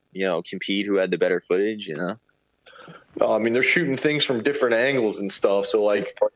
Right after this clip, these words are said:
Speaker 1: Is, yeah.
Speaker 2: Yeah, so, like, they have certain sitcoms are called, like,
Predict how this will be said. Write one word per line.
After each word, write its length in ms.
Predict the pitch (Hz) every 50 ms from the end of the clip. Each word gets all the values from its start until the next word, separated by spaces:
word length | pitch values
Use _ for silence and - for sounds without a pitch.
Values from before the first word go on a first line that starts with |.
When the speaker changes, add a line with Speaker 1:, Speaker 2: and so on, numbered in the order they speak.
| -
Speaker 1:
Is, 140 | 101 92 80 90
yeah. 320 | 87 85 82 82 85 87 - _ _ _ _ _ _ _ _ - - -
Speaker 2:
Yeah, 320 | 123 123 113 107 104 104
so, 220 | 104 - 131 120
like, 180 | 117 120 123 123
they 120 | 131 127
have 300 | 131 139 127 113 104 -
certain 360 | - - 143 135 107 104 120 120
sitcoms 640 | - - - 147 143 - - 127 120 117 113 107
are 60 | 110 110
called, 320 | - 131 120 117 117 104
like, 380 | 113 110 107 104 85 80 -